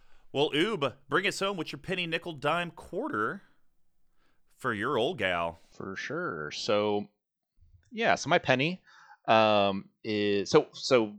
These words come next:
Speaker 2: to pre-, preface this, there are gonna be a lot of these kind of cards. One of the most important cards for a life gain deck, especially if you're doing tricks and traps,
Speaker 1: Life gain.
Speaker 2: is, uh, what, uh, what?
Speaker 1: Oh, gaining life.
Speaker 2: For life gain?
Speaker 1: I believe it's
Speaker 2: Yeah,
Speaker 1: gaining
Speaker 2: gaining
Speaker 1: life.
Speaker 2: life, yes.
Speaker 1: Okay.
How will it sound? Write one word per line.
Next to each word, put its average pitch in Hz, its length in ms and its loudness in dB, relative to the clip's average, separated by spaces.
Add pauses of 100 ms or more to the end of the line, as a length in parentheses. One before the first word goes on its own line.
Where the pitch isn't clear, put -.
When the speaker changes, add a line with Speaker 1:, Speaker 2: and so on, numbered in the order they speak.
Speaker 2:
to 104 280 0
pre-, 113 160 -2
preface 95 340 -2
this, 87 160 -8
there 107 100 -10
are 92 40 -14
gonna 95 100 -12
be 92 60 -8
a 90 60 -8
lot 87 140 0
of 87 60 -16
these 92 120 -14
kind 92 140 -8
of 92 60 -16
cards. 87 220 -4 (300)
One 127 160 4
of 156 40 0
the 147 60 4
most 127 180 2
important 107 360 -2
cards 107 200 0
for 107 60 -6
a 92 40 -2
life 87 200 -4
gain 104 140 -6
deck, 101 300 0
especially - 360 -4
if 101 60 -14
you're 101 100 -4
doing 95 100 -8
tricks 101 200 -12
and 92 80 -14
traps, 101 220 2
Speaker 1:
Life 104 160 4
gain. 107 180 2
Speaker 2:
is, 90 580 -2
uh, 98 160 0 (120)
what, - 180 -4 (580)
uh, 90 340 2
what? 117 220 2 (200)
Speaker 1:
Oh, 127 200 6
gaining 120 320 4
life. 95 400 0
Speaker 2:
For 120 120 -2
life 95 180 0
gain? 113 220 0
Speaker 1:
I 117 60 0
believe 117 220 2
it's 113 140 -4
Speaker 2:
Yeah, 123 80 8
Speaker 1:
gaining 104 140 6
Speaker 2:
gaining 139 180 4
Speaker 1:
life. 131 140 2
Speaker 2:
life, - 40 -6
yes. 113 320 -4
Speaker 1:
Okay. 87 100 -6